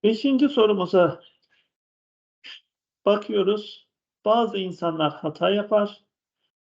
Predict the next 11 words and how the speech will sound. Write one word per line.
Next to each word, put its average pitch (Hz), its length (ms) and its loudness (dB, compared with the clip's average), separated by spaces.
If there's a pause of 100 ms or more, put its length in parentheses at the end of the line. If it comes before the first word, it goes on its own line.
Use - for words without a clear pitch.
(180)
Bazı 226 440 2
hatalar 156 760 -2
bağışlanabilir. 190 1300 -2 (840)
Bazı 165 340 -2
insanlar 165 920 -6 (180)
bağışlanabilir. 151 1160 -6 (1900)
Burada 233 640 2 (200)
hatalı 233 520 0
bir 170 200 -2
kıyas 202 460 0
var. 220 300 -2